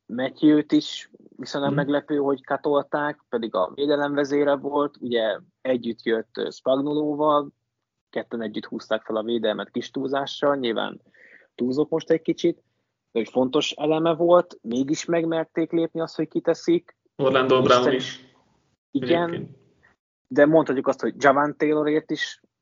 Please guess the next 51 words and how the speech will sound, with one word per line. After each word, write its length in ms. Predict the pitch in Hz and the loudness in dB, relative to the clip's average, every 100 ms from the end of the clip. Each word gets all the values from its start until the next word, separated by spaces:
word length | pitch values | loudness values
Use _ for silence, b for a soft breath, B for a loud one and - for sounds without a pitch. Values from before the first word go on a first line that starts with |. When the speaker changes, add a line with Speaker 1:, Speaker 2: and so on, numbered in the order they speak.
| _ - | _ -6
Speaker 1:
jó, 140 | 147 | -4
az 100 | - | -2
Speaker 2:
Hát 120 | - | -2
Speaker 1:
nem 100 | - | 0
Speaker 2:
jó, 120 | 135 123 | 2 2
Speaker 1:
jó, 60 | |
Speaker 2:
igen, 160 | 131 120 | 2 2
Speaker 1:
de 60 | |
Speaker 2:
az 120 | - 123 | 2 -2
a, 140 | - - | -2 -2
az 100 | 127 | 0
a, 140 | 127 - | 4 4
az 80 | 131 | 8
Speaker 1:
<laughs> 20 | |
de 100 | 156 | 8
Speaker 2:
a, 20 | |
Speaker 1:
hogy 100 | 151 | 8
Speaker 2:
igen, 160 | - 110 | 6 4
az 120 | 127 | 4
a 400 | 120 127 - - | 2 2 -4 0
dupla, 300 | 139 135 107 | 2 6 6
tehát 140 | 110 117 | 6 6
a 340 | 117 120 - B B | 6 6 2 B B
Orlando 300 | - 139 127 | 8 10 10
Brown 220 | 123 120 120 | 8 6 6
helyett 420 | 123 107 - - | 4 2 -2 -6
Javonte 360 | 113 107 110 | -4 -2 -4
Taylor, 240 | - 117 120 | -4 -2 -2
azt 160 | - | -2
egybe 280 | - 62 - | -2 0 -2
kezeltem. 580 | - 127 - 135 143 - _ _ _ _ _ | -2 -2 0 0 -2 -4 _ _ _ _ _
Speaker 1:
Én, 200 | 147 147 | -10 -8
én 160 | 147 147 | -10 -8
nem 180 | 160 208 | -8 -6
mondanám 560 | 226 151 120 120 117 | -4 -2 -2 -4 -6
azt 200 | 123 - - | -10 -12 -16
Veach-re, 720 | 120 120 113 - - 120 117 | -6 -4 -4 -8 -4 -4 -2
hogy 360 | 117 110 - - _ - | -4 -6 -8 -20 _ -8
ő 340 | 120 107 107 - _ | -6 -6 -10 -16 _
óvatoskodik. 920 | 139 117 110 113 - 117 101 - _ _ _ _ | 0 0 -2 -8 -8 -8 -8 -12 _ _ _ _
Tehát 220 | - 110 95 | -6 -6 -8
vannak 580 | - 120 139 196 170 120 | -14 -2 2 2 0 2
olyan 240 | 127 117 117 | 2 2 0
húzásra, 500 | 123 120 117 - 120 | -2 0 -2 -4 -8
amit 180 | 127 - | -8 2
elsőre 480 | 147 147 - 117 | 4 4 0 -6
nem 160 | 113 120 | -4 -2
értünk, 420 | 135 139 160 160 | -2 -2 -4 -4
néha 220 | 147 147 | -4 -4
másodjára 680 | 113 120 - 139 135 147 151 | -4 -6 -4 -4 0 2 0
se. 320 | 147 165 175 | -2 -2 -2